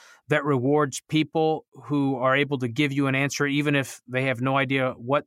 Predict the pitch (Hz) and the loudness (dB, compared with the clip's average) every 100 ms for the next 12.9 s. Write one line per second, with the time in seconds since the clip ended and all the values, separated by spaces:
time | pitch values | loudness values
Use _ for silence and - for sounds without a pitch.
0 | - 131 131 123 113 135 131 139 131 131 | -4 -2 0 0 0 0 0 -2 -2 0
1 | 131 120 127 123 117 - _ _ 160 - | 0 0 -2 -2 -4 -16 _ _ -4 -4
2 | 143 143 139 - 131 131 - 127 123 139 | 0 0 0 -2 -2 -2 -4 -4 0 0
3 | - - _ _ _ - 143 - 196 170 | -2 -12 _ _ _ -6 -6 0 0 0
4 | - 170 143 139 143 135 127 135 151 139 | 0 0 2 0 2 0 0 2 2 -2
5 | - 143 135 135 131 123 117 143 147 135 | -2 0 0 0 2 0 -2 0 0 -2
6 | _ _ _ - 131 143 151 147 135 123 | _ _ _ -10 -6 -4 -4 -4 -4 -2
7 | 131 - 120 139 131 131 147 156 _ _ | -4 -6 -8 -4 -2 0 -2 -6 _ _
8 | _ _ _ _ - 147 147 147 143 147 | _ _ _ _ -6 -2 0 0 2 4
9 | 147 147 147 _ _ _ _ - - 160 | 4 2 -2 _ _ _ _ -14 -6 -2
10 | 151 151 151 147 123 _ _ _ _ _ | 0 0 -2 -4 -8 _ _ _ _ _
11 | _ - 151 151 151 147 139 151 151 165 | _ -2 0 2 2 2 2 0 2 2
12 | 160 - - - 135 165 156 147 | 0 -4 -10 -10 -4 -2 0 0